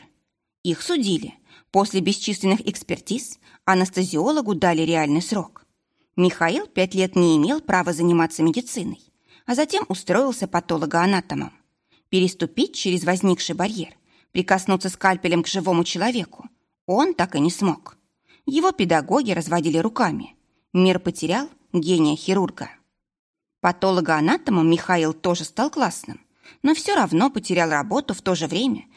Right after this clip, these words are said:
что и Варя с Габриэлем. За несколько дней до самоубийства Вариного партнёра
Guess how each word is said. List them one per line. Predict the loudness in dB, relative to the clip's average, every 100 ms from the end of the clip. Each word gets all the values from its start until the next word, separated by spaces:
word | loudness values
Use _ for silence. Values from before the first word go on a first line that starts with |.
| -18
что | -8 -6
и | -2 0
Варя | 2 0
с | -2
Габриэлем. | -2 0 0 0 -6 -16 _ _ _ _ -6
За | 0
несколько | 2 2 -2 -4 -4
дней | 0 2 2
до | 0
самоубийства | 0 2 2 2 0 -2 -2 0
Вариного | 2 2 2 0
партнёра | -2 -2 0 0 -4